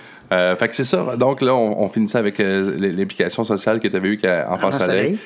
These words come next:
Speaker 1: T'es plus vraiment là physiquement, t'as, t'as le, t'as cédé, mais ton cœur est encore là quand
Speaker 2: Mon
Speaker 1: même.
Speaker 2: cœur est encore là.
Speaker 1: C'est ça.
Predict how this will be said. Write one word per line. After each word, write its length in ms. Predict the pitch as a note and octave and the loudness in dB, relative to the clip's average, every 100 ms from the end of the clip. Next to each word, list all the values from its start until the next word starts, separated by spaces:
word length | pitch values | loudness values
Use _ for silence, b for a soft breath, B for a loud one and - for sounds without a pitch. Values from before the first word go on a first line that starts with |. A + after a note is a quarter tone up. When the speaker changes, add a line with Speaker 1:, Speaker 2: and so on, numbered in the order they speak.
| B B | B B
Speaker 1:
T'es 200 | G#2+ G#2 | -2 -2
plus 260 | - - B2 | -4 -8 -4
vraiment 540 | G#2+ G2 A2+ A#2+ A2+ | -4 0 2 4 2
là 260 | G2+ A#2+ B2 | 2 2 0
physiquement, 680 | - A2 G#2 G2+ G#2 A#2 C3 | -2 -4 -4 -2 0 2 0
t'as, 140 | A#2 G2 | 0 -2
t'as 180 | - | 0
le, 160 | F#2 F#2 | 0 0
t'as 140 | - | -2
cédé, 300 | F#2+ F#2+ A2 | -2 -2 0
mais 260 | B2 G#2 G2+ - _ - | 2 0 -2 -12 _ -2
ton 160 | G2 | 0
cœur 160 | G2 G2+ | 2 2
est 120 | G2+ | 0
encore 240 | F#2+ F#2 F2+ | 0 0 -2
là 80 | F2+ | 0
quand 80 | |
Speaker 2:
Mon 120 | E3 E3 | 2 2
Speaker 1:
même. 100 | C#3 | 2
Speaker 2:
cœur 140 | E3+ | 0
est 160 | D#3 D3+ | 0 -2
encore 240 | B2 G2 | -2 -4
là. 80 | - - | -6 -16
Speaker 1:
C'est 160 | - | -16
ça. 100 | E2 | -14